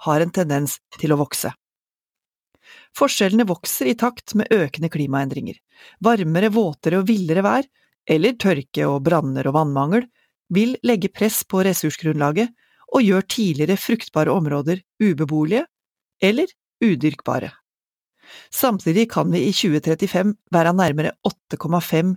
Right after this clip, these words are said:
milliarder mennesker på jorda. Flere om beinet og knappe ressurser er en oppskrift på ustabilitet og konflikter. Det var derfor Verdens matvareprogram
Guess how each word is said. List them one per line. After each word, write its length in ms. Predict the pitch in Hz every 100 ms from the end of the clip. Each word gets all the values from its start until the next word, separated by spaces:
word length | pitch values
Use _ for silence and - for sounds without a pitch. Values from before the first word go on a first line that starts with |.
| -
milliarder 720 | 165 170 160 147 139 131 165
mennesker 420 | 170 139 - 151 - _
på 160 | - 143
jorda. 220 | 131 170 _ _ _ _ _ _ _ _ - - - -
Flere 360 | - 202 208
om 100 | 254
beinet 380 | 220 175 202 262 - -
og 60 | -
knappe 380 | - 214 - 180
ressurser 460 | 196 180 - 247 - _ _ _
er 140 | 156 165
en 80 | -
oppskrift 480 | - - 165 170 -
på 100 | -
ustabilitet 920 | 202 156 - 160 147 151 175 175 - - _
og 100 | 165
konflikter. 540 | 175 151 - 143 - - _ _ _ _ _ _ _ -
Det 160 | 175 175
var 100 | 175
derfor 280 | 160 208 311
Verdens 320 | 151 151 170
matvareprogram 840 | 185 147 - 143 147 160 156 220